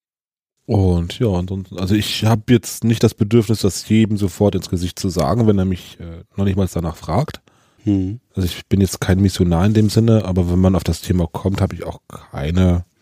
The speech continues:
Speaker 1: Hemmung, darüber offen zu reden.
Speaker 2: Und das ist eine schöne, entspannte Haltung, finde ich.
Speaker 1: Ja.
Speaker 2: Also das sehe ich auch so, dass man da, man muss es nicht den Leuten auf die Nase binden, aber mein Gott.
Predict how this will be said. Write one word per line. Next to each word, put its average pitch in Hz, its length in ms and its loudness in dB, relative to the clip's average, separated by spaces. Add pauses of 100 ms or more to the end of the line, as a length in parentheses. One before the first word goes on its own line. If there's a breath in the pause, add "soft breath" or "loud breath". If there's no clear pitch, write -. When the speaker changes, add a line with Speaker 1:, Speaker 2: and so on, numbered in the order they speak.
(600 soft breath)
Speaker 1:
Hemmung, 90 340 2
darüber 82 400 0
offen 82 240 -8
zu - 140 -14
reden. 80 340 -10 (1000)
Speaker 2:
Und 117 120 0
das 104 80 0
ist - 160 -12
eine 95 100 4
schöne, 107 560 0
entspannte 92 560 -2
Haltung, 90 360 -2
finde 98 280 -2
ich. - 220 -8
Speaker 1:
Ja. 80 180 -4 (960)
Speaker 2:
Also 101 160 0
das 92 140 -2
sehe 104 120 2
ich 95 160 -2
auch 82 160 0
so, 95 160 -2
dass 87 200 -6
man 90 120 0
da, 82 180 0
man 104 180 2
muss 123 200 -2
es 120 100 -6
nicht 113 180 2
den 101 80 -2
Leuten 92 260 0
auf 98 80 -4
die - 100 -2
Nase 92 300 0
binden, 95 340 0
aber 90 180 -2
mein 85 200 0
Gott. - 300 -4